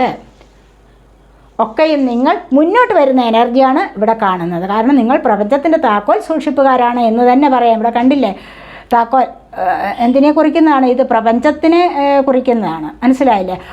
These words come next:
അപ്പോൾ ഇത് മുഴുവൻ കാര്യങ്ങളും മൈൻഡ്, ബോഡി, സ്പിരിറ്റ് മൂന്ന് കാര്യങ്ങളെക്കുറിച്ചും വളരെയധികം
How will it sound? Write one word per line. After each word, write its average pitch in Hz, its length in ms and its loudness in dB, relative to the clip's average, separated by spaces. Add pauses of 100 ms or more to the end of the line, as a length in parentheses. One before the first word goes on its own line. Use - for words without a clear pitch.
(180)
അപ്പോൾ 208 280 0
ഇത് 254 380 2
മുഴുവൻ 277 440 -2
കാര്യങ്ങളും 311 640 2
മൈൻഡ്, 247 260 2
ബോഡി, 247 320 2
സ്പിരിറ്റ് 247 400 0
മൂന്ന് 226 300 0
കാര്യങ്ങളെക്കുറിച്ചും 254 1080 0
വളരെയധികം 269 920 0